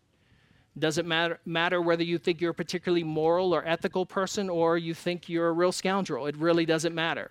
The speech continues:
because all of us have the same problem.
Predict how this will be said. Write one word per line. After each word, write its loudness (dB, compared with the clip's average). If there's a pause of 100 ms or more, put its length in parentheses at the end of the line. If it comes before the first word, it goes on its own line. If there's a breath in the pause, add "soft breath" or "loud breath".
because -4 (120)
all 4
of 0
us -4
have -4 (120)
the -6
same -4
problem. -4